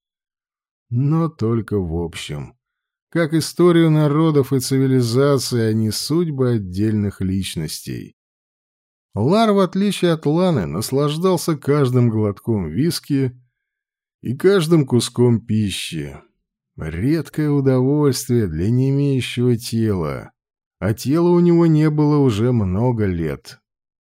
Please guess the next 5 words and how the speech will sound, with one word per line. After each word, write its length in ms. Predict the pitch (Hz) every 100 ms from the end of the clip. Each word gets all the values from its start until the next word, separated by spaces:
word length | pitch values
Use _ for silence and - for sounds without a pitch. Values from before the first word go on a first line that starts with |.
| _ _ _ _ _
С 140 | - -
момента 720 | 90 95 92 131 147 180 180
гибели 520 | 139 147 147 151 151
на 180 | 156 147
метакорабле 1200 | 123 127 131 123 131 135 110 92 92 92 87